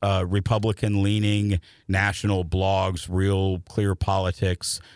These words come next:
somebody wrote an op-ed just this week suggesting that Eric Greitens should run for governor this year.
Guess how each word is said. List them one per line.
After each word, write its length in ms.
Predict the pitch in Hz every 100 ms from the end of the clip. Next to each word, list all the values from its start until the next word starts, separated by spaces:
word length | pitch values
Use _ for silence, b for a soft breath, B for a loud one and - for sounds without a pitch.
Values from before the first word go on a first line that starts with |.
| B
somebody 400 | - 101 92 92
wrote 240 | 98 95
an 80 | 92
op-ed 500 | 90 90 95 90 80
just 320 | 104 98 -
this 240 | 101 - 98
week 300 | 98 87 -
suggesting 680 | - 87 87 90 - 92 80
that 220 | 85 -
Eric 260 | 95 90 85
Greitens 380 | 90 87 - 85
should 240 | - 85
run 180 | 87 82
for 140 | 87
governor 420 | 82 87 85 82
this 300 | 78 80 -
year. 320 | 85 82 76